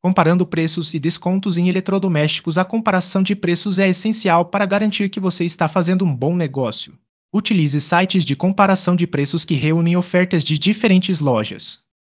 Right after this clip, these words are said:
Isso ajuda você a visualizar onde encontrar o melhor preço. Veja a tabela abaixo para entender como isso pode funcionar.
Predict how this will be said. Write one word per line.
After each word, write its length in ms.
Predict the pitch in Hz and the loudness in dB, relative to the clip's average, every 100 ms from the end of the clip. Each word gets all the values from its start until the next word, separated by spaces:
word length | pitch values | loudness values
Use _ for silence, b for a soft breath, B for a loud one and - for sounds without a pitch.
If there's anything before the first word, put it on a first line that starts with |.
| - | -4
Isso 160 | 185 | 2
ajuda 280 | 151 156 208 | 4 4 2
você 260 | 180 185 160 | 2 2 2
a 60 | |
visualizar 500 | 127 139 165 180 151 | 0 0 2 4 4
onde 180 | 156 180 | 4 4
encontrar 460 | 196 214 208 165 156 | 2 2 2 4 4
o 60 | |
melhor 300 | 170 165 151 | 4 4 2
preço. 500 | 151 - 107 - - _ _ _ _ | 2 -2 -2 -4 -10 _ _ _ _
Veja 220 | 156 190 | 0 4
a 40 | 226 | 4
tabela 360 | 220 170 175 | 2 2 2
abaixo 380 | 185 160 180 185 | 2 4 4 2
para 200 | 202 202 | -2 0
entender 380 | 196 196 175 180 | 2 2 2 2
como 240 | 180 175 | 0 0
isso 220 | 175 175 196 | 0 0 -2
pode 320 | 202 196 196 | 2 2 2
funcionar. 680 | 185 180 190 175 131 120 | 0 -2 0 0 0 -2